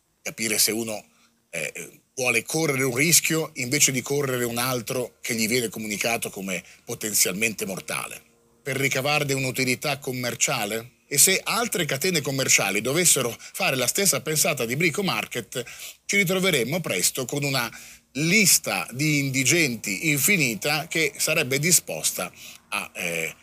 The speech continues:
assumere un farmaco, a farsi fare una puntura pur di sbarcare il lunario.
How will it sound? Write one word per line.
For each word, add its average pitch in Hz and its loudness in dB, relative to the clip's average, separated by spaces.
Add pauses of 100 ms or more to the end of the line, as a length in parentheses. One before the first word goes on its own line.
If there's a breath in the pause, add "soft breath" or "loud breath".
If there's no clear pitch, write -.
(120)
assumere 120 6
un 160 0
farmaco, 90 -2 (220 soft breath)
a - -10
farsi - 2
fare 113 0
una 135 -2
puntura 82 -6 (320 loud breath)
pur 117 -4
di 113 -2
sbarcare 90 -2
il 85 -8
lunario. - -10